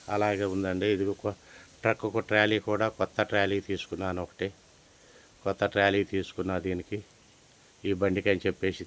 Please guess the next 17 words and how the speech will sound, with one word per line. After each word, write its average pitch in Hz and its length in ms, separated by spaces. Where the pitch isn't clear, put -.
తీసుకున్నాను. 95 600
అది 95 320
రెండు 104 280
కూడా 107 200
బ్లూ 98 260
కలర్ 98 420
బండేనండి. 95 580
చూడండి 98 420
సార్, 110 160
మన 95 120
బండి 92 220
లుక్ 98 320
ఎలా 98 180
ఉందో 90 200
ప్రతి 110 220
ఒక్క 123 260
రైతు 104 260